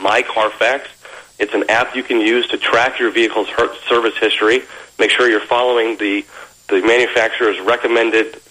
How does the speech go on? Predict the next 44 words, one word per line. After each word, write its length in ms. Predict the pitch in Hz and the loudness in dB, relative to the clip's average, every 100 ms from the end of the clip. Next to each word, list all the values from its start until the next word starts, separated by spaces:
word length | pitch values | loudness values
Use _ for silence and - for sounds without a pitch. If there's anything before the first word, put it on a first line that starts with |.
| - | -6
service 280 | 135 135 123 | 0 0 0
schedule, 500 | - 101 95 98 104 - - - - | -2 0 0 0 0 -4 -20 -20 -4
but 100 | 123 | 0
also 360 | 147 190 143 123 | 2 2 0 -2
find 320 | - 131 135 | 0 0 2
out 180 | 127 120 | 2 2
about 260 | 120 117 | 2 0
all 160 | - 131 | 0 0
those 220 | 131 110 - | 0 -2 -2
recalls 560 | 117 170 - 104 95 92 | 0 0 0 0 2 0
that 140 | 92 | 0
are 120 | 90 | 2
out 220 | 87 78 | 2 0
there. 220 | 76 57 - - - _ - | -2 -2 -4 -12 -20 _ -2
By 160 | 113 117 - | 0 0 -2
simply 280 | 165 165 147 | 0 0 2
using 280 | 151 135 | 2 2
your 120 | 127 110 | 2 2
license 400 | 135 139 123 - | 2 0 -6 -4
plate, 360 | - 95 90 - - _ | 0 0 -2 -10 -20 _
you 100 | 117 | -6
can 160 | 139 139 | -4 -2
find 240 | 135 131 | 0 2
out 180 | 131 120 | 2 0
if 60 | 113 | 0
there's 180 | 110 101 | -2 -2
a 100 | 92 | -6
current 460 | - 160 165 156 | -2 0 2 0
recall 380 | 117 117 110 104 | -2 0 0 0
that 140 | 104 | 0
hasn't 400 | - 123 127 131 | -2 -2 0 0
been 100 | 123 | -2
fixed 460 | 113 - 107 - - | -4 0 0 -2 -12
for 560 | - - - - - 104 | -20 -20 -20 -12 -2 0
your 200 | 113 127 | 2 0
car 300 | - 127 123 | 0 2 0
or 40 | |
for 100 | - | -2
the 100 | 107 | -6
car 280 | - 123 120 | -2 0 0
that 80 | 104 | 0
you 100 | 110 | 0
wanna 160 | 101 | 0
buy, 400 | 98 143 127 104 | 0 0 0 0